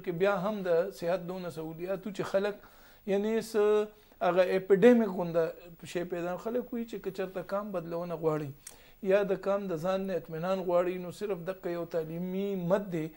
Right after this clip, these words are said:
چې په دې کې خلک اوس بچو ته ناست دي. خپله خو چې څنګه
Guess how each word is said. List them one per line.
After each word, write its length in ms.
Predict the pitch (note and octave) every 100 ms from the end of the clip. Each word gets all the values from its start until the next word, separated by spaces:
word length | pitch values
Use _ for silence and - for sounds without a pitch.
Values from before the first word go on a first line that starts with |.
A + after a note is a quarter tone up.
| - - - -
چې 80 | F3+
په 80 | F3+
دې 220 | F3 G3+
کې 60 | G3+
خلک 300 | - G#3+ G3
اوس 140 | G#3 F3
بچو 280 | E3 E3 F#3+
ته 140 | E3
ناست 340 | C#3 C3 - B2
دي. 80 | - _ _ _ -
خپله 240 | - G#3+ F#3
خو 100 | F#3+
چې 120 | F3 G#3+
څنګه 200 | G#3+